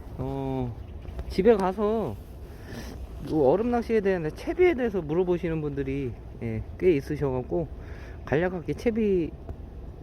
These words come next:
어, 조금 설명하도록 하겠습니다. 일단 여기서는 접을게요.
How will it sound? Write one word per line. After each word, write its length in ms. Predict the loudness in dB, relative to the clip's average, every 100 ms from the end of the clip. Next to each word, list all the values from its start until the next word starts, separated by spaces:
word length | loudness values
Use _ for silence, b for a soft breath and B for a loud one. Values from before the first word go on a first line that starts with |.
| -10
어, 440 | -4 -2 -2 -2 -4
조금 380 | -6 -4 -2 -2
설명하도록 1900 | 0 2 2 2 0 -2 -4 -2 0 0 0 0 0 0 0 0 0 0 0 2
하겠습니다. 420 | 0 0 -2 -2
일단 260 | 0 2 2
여기서는 340 | 2 0 -2
접을게요. 480 | -2 -4 2 4